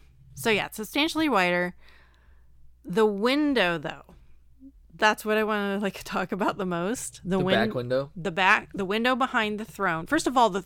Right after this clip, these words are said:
Speaker 1: it's a different throne.
Speaker 2: Mm-hmm.
Speaker 1: Gone are the rounded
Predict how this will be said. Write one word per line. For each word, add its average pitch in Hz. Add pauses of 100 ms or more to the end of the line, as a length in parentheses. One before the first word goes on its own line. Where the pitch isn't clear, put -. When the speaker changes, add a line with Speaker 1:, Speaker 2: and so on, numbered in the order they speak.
Speaker 1:
it's 202
a 214
different 190
throne. - (520)
Speaker 2:
Mm-hmm. 147 (1120)
Speaker 1:
Gone 233
are 233
the 226
rounded 202